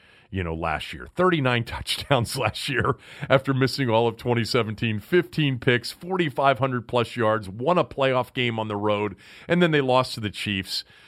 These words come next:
Um, you know, ten and six overall record, you know, but his first three years, by the way, are Marino-like. You know, the, and by the way, record-wise, the first three years, rookie year, eleven and five, second year, eleven and five,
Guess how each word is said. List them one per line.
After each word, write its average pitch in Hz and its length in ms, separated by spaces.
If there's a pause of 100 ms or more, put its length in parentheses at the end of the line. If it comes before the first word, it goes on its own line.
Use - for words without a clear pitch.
(220)
Um, 110 360
you 135 120
know, 113 80
ten 165 260
and 156 100
six 139 460
overall 110 420
record, 101 540 (460)
you 135 160
know, 127 180
but 123 340
his 277 360
first 185 420
three 143 240
years, 117 480
by 120 180
the 120 120
way, 123 320
are 110 100
Marino-like. 92 1080 (540)
You 107 160
know, 107 360
the, 104 340
and 110 100
by 139 140
the 135 80
way, 113 180
record-wise, 175 1040
the 120 180
first - 440
three 190 180
years, 139 340
rookie 202 340
year, 143 360
eleven 104 320
and 92 120
five, 76 320
second 175 380
year, 98 220
eleven 92 360
and 80 100
five, 67 300